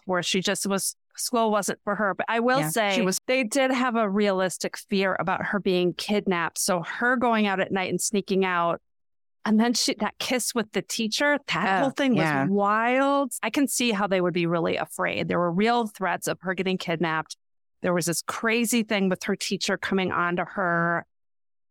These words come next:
Speaker 2: And I think she was in the eighth grade or ninth grade when that
Speaker 1: Yeah.
Speaker 2: happened. She was
Speaker 1: Yeah.
Speaker 2: crazy young.
Speaker 1: Like, thirteen.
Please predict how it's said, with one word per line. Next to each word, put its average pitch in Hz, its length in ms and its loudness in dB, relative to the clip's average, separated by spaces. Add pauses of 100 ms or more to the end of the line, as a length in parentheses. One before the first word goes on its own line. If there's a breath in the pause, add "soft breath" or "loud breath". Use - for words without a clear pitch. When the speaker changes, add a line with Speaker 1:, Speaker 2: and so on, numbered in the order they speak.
(520)
Speaker 2:
And 254 100 0
I 285 60 2
think - 200 0
she - 120 2
was 277 180 4
in 226 120 6
the 190 120 2
eighth 190 240 0
grade 175 360 2
or 262 100 2
ninth 165 400 2
grade 226 260 0
when 233 140 2
that 220 160 2
Speaker 1:
Yeah. 208 60 0
Speaker 2:
happened. 185 400 0
She 269 160 2
was 254 260 2
Speaker 1:
Yeah. 196 220 2
Speaker 2:
crazy 185 380 0
young. 185 420 2
Speaker 1:
Like, 151 160 2
thirteen. 202 840 0